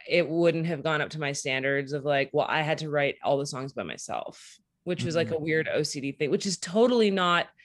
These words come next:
Speaker 1: realistic in the music industry. Like, people co-write songs all the time. Like, it's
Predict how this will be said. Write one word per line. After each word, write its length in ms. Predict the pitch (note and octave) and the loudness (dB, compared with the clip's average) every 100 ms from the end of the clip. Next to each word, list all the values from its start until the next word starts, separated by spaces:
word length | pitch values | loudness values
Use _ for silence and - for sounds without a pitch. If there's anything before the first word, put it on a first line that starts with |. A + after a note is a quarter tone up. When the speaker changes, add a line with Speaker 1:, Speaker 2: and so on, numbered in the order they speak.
| _ _ - | _ _ 0
Speaker 1:
realistic 640 | G3 E3+ G3 - F#3+ F3 | 2 4 2 2 -2 0
in 80 | E3 | 0
the 80 | E3 | 2
music 300 | F#3+ E3+ D#3 | 0 0 -2
industry. 420 | D#3+ D3 - D#3 | -2 -4 -4 -2
Like, 200 | D#3+ - | -2 -4
people 340 | F#3 F3 E3+ - | -10 -8 -10 -6
co-write 360 | G3 F3 D#3+ | 0 2 0
songs 320 | F3+ E3+ E3+ | -2 -2 -2
all 180 | - D#3+ | -4 0
the 80 | E3 | 0
time. 480 | D#3+ G3+ G#3 C#3+ B2+ | -2 -4 -2 0 0
Like, 200 | D3+ D3 | -2 -2
it's 280 | D#3 - | -6 -8